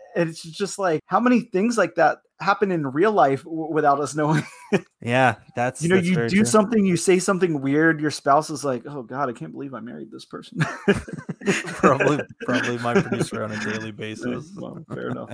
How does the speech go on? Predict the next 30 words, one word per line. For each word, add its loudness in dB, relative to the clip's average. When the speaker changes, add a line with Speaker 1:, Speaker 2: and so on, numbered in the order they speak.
Speaker 1:
<laughs> 2
Speaker 2:
So 4
did 0
you 4
have 6
a 4
favorite 2
character? 2
I, 6
I'm 0
really 2
curious -4
to -14
see -4
who -2
you -4
picked. -4
Biff -8
Tannen? -8
Speaker 1:
Man, 4
I 6
hate 4
to 2
do 0
this 2
because 0
every 2
single 0
time 2
we've -4